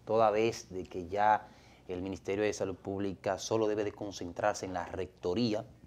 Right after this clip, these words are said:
en la vigilancia, el fiel cumplimiento, eh, de la ley y cualquier inversión que el ministerio necesite para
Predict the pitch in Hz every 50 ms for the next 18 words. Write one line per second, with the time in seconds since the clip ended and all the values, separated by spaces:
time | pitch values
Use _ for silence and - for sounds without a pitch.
0 | - - - - _ - - 98 95 90 87 87 90 82 92 92 101 107 117 107
1 | - - 92 85 82 - - 95 95 98 - - 104 92 95 95 98 101 104 104
2 | 104 101 - - 104 - - - - - - - - - 101 101 104 107 113 110
3 | 110 110 110 104 107 110 - 127 120 113 - 147 151 175 180 175 165 135 117 -
4 | - 127 135 139 131 123 123 117 107 107 107 104 98 95 - 117 113 127 120 117
5 | 110 - 101 - - 110 92 - 98 - - 95 95 87 -